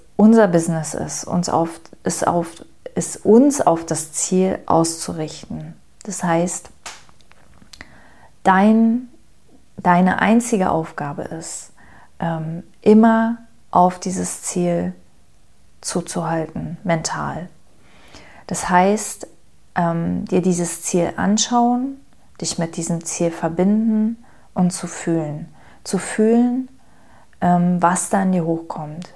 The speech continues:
was da an vor allem Zweifeln und, ähm, Hoffnungslosigkeit und, ähm,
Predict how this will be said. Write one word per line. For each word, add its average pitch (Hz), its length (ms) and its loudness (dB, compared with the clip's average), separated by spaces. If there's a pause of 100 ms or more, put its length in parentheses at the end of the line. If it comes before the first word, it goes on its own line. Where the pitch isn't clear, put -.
(200)
was 180 320 0
da 202 140 -2
an 175 420 -2 (460)
vor - 220 0
allem 180 500 2
Zweifeln 202 1040 -2
und, 170 680 -4 (720)
ähm, 160 500 -4
Hoffnungslosigkeit 175 1600 0
und, 160 720 -8 (500)
ähm, 160 720 -6